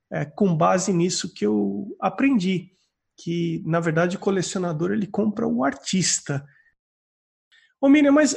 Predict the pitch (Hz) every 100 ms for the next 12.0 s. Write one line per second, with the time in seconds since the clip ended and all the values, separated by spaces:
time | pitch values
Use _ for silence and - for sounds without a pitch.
0 | - 294 285 370 - 381 381 294 269 -
1 | 226 202 180 226 208 170 185 170 202 165
2 | - - 202 165 165 160 170 151 160 175
3 | 165 156 156 160 - 208 190 214 - 302
4 | 302 214 147 196 202 156 151 - - _
5 | _ _ _ _ _ - 269 240 311 339
6 | 254 240 - - 214 165 156 190 - -
7 | 202 160 165 170 185 185 - 175 165 151
8 | 160 - - - - - 247 160 156 143
9 | - _ _ _ _ _ _ - 190 180
10 | 175 175 165 180 170 - _ _ _ _
11 | - 302 339 - - - _ - 262